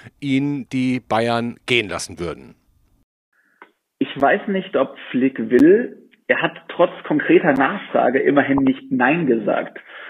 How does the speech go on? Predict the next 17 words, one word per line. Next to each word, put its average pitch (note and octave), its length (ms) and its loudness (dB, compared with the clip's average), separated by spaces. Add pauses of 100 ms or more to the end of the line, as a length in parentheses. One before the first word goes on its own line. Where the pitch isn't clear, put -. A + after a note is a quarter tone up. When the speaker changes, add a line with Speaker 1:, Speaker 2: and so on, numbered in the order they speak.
(240)
Speaker 2:
Und A#2+ 120 -2
das C3 200 4
ist D3 180 0
in C3+ 140 2
der B2+ 400 4
Branchenlogik C#3 800 2
des C3+ 100 -4 (100)
Fußballs C#3 480 4
ja B2 140 2
auch C#3 160 4
eine C#3+ 160 -4
Antwort. C3+ 400 0 (960)
Und B2 200 -2
damit D3+ 300 2 (180)
zu D3 100 2
den C#3 440 0
Bayern. F#3+ 680 0